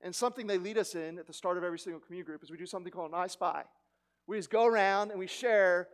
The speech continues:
something that we see God at work at in our lives in the past week. And it's just so encouraging to me. What happens at that moment is we're just proclaiming Christ to each other. We're saying, "Do you see how God is actively at work?"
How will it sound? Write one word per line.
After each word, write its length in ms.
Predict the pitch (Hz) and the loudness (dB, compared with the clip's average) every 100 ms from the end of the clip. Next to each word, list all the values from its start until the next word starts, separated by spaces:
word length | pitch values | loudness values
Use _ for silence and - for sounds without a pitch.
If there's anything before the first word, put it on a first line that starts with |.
| _ _ | _ _
something 540 | - 233 226 208 202 196 | -6 -4 -2 -2 -2 -4
that 100 | 202 | -4
we 100 | 196 | -4
see 220 | - 240 | -6 4
God 180 | 240 226 | 6 8
at 60 | |
work 240 | 226 226 214 | 6 4 6
at 180 | 190 | 4
in 100 | 202 | 4
our 120 | 190 190 | 0 4
lives 440 | 185 165 156 147 | 6 6 4 -2
in 40 | - | -12
the 60 | |
past 300 | 165 156 147 | -8 -8 -8
week. 180 | 175 147 - _ _ _ _ _ _ _ _ | -12 -14 -16 _ _ _ _ _ _ _ _
And 360 | 185 190 175 170 - | -6 -4 -6 -8 -6
it's 180 | 233 - | -6 -6
just 200 | 254 - | -10 -8
so 240 | 254 262 | -4 -4
encouraging 640 | 247 - 247 285 240 254 | -4 -10 -10 -8 -8 -12
to 100 | 226 | -12
me. 300 | 226 226 151 - _ _ _ _ _ _ _ | -8 -6 -8 -12 _ _ _ _ _ _ _
What 140 | 202 | -4
happens 340 | 208 240 269 214 | 0 -2 -2 -2
at 40 | |
that 120 | 208 | -2
moment 220 | 214 196 | -2 -4
is 20 | 190 | -6
we're 60 | |
just 100 | 339 | -10
proclaiming 380 | 294 - 226 262 | -12 -10 -8 -8
Christ 320 | - 226 294 | -6 -6 -6
to 80 | 156 | -12
each 120 | - | -18
other. 140 | - - _ _ _ _ _ _ | -18 -20 _ _ _ _ _ _
We're 100 | 247 | -10
saying, 200 | - 247 | -4 -4
"Do 80 | 185 | -4
you 60 | 202 | -12
see 320 | - 254 277 | -10 -6 -4
how 160 | 262 | -4
God 600 | - - 233 214 175 151 - | -4 0 4 4 2 0 -2
is 160 | 190 - | -6 -8
actively 840 | - 202 214 - 165 151 160 151 147 _ _ - | -8 -6 -6 -10 -10 -8 -6 -6 -10 _ _ -6
at 220 | 185 135 | -6 -6
work?" 400 | 143 156 - _ | -6 -6 -8 _